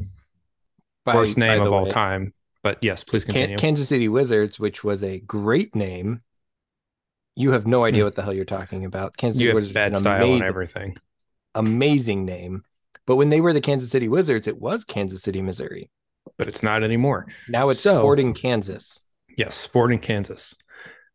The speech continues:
Speaker 2: And so, I don't know. I, if I was playing in Kansas, like, I wouldn't want anyone to know that.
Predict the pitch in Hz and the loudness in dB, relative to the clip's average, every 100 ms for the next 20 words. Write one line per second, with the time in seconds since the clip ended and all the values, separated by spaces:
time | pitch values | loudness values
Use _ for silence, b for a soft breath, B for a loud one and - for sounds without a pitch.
0 | - 110 - - 190 120 101 - _ _ | -4 -4 -2 0 2 2 -2 -8 _ _
1 | _ _ _ _ _ 165 220 196 143 - | _ _ _ _ _ 0 2 2 2 0
2 | 170 - - 107 113 139 139 - - 139 | -2 -2 -4 -2 0 0 0 -6 -6 -6
3 | - 147 143 143 131 135 147 151 104 98 | -4 -2 0 -2 0 -2 0 -2 -2 -2
4 | 101 139 98 92 92 92 92 92 92 101 | -2 0 -2 -6 -10 -10 -10 -6 -2 0
5 | 123 | 0